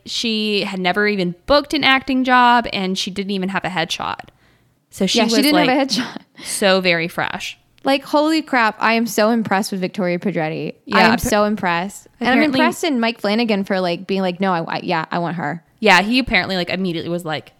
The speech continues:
Speaker 1: "You're gonna be a star." Like, he
Speaker 2: "You're gonna be a
Speaker 1: immediately
Speaker 2: star, kid."
Speaker 1: Yeah, like, had that take on her pretty much from the get-go.
Speaker 2: Correct. That was the correct take. Well, let's, let's talk about the bent neck lady. So this episode is r-, not, also not written by Mike Flanagan. This is written by a woman, which I love, um, Meredith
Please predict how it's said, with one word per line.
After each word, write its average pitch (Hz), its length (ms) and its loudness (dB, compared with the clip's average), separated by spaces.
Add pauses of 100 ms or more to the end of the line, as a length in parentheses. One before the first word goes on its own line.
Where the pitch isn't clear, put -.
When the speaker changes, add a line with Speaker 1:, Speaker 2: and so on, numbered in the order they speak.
(120)
Speaker 1:
"You're 202 100 -8
gonna 196 220 0
be 170 140 -4
a 147 40 -6
star." 160 640 -2
Like, 180 140 -8
he - 120 -4
Speaker 2:
"You're 220 100 2
gonna 311 100 4
be 262 60 4
a 208 40 4
Speaker 1:
immediately - 220 -4
Speaker 2:
star, 254 300 4
kid." 208 420 0
Speaker 1:
Yeah, 190 400 0
like, 196 300 -6 (640)
had 180 300 0
that 165 180 0
take 165 240 -6
on 160 140 -6
her 151 180 -10
pretty 170 260 -8
much 151 180 -10
from 156 100 -12
the 160 80 -10
get-go. - 460 -8 (280)
Speaker 2:
Correct. - 520 -4
That 185 100 -2
was 170 140 -4
the 180 60 -8
correct - 340 -8
take. - 360 -12 (840)
Well, 202 140 0
let's, 214 260 -2 (160)
let's 240 220 -2
talk 240 160 -2
about 220 180 -2
the 202 80 -2
bent 185 220 -2
neck 180 180 -4
lady. 170 400 -4
So - 160 -2
this 220 220 0
episode 196 720 -2
is 185 340 -2
r-, 185 160 -14
not, 202 160 -2
also 269 300 0
not 202 160 0
written 185 200 -4
by 185 120 0
Mike 180 200 -4
Flanagan. 180 520 -2
This 190 200 -4
is 190 140 -4
written 185 260 -2
by 180 220 0
a - 100 -2
woman, 196 360 0
which 196 160 -4
I 185 80 0
love, 175 400 -2
um, 180 280 -2
Meredith 190 380 0